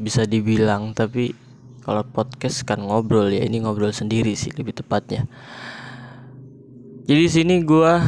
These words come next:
akan memperkenalkan diri gua, siapa sih gua gitu. Apa sih gua gitu, dan maksud tujuan gua apa bikin kayak gini, tapi jujur emang udah ada keinginan lama buat bikin kayak gini, tapi,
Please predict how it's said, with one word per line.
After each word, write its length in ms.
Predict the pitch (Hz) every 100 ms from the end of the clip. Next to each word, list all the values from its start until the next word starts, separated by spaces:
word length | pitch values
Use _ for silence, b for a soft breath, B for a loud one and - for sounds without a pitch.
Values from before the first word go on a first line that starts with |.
| B B B B B -
akan 560 | 113 - 127 127 127 120
memperkenalkan 800 | 117 110 - 107 107 - 113 110
diri 320 | 107 123 127
gua, 240 | 110 110
siapa 640 | 117 - 127 123 - 135 143
sih 240 | - 139 - -
gua 480 | 117 113 117 131 120 123
gitu. 320 | 98 - 117 _ B B B B B B B B B _ _ _ -
Apa 320 | 123 - 147
sih 240 | - 147
gua 240 | - 123 131
gitu, 320 | 107 - 107
dan 160 | 110 113
maksud 320 | 117 120 113
tujuan 320 | 110 113 110
gua 240 | 113 110
apa 240 | 107 - 127
bikin 480 | 117 104 - 110 107
kayak 320 | 110 104 110
gini, 160 | 127
tapi 320 | 123 113 131 - B B B B B B - - _ _ _ -
jujur 480 | 127 156 165 175 - _ -
emang 560 | 123 127 131 147 147 120
udah 320 | 113 113 110
ada 240 | 107 127 127
keinginan 440 | 110 110 113 113
lama 360 | 107 107 120 101
buat 240 | 104 110 _ _
bikin 400 | 113 113 - 110
kayak 240 | 110 117 101
gini, 220 | 107 107
tapi, 320 | 101 107 127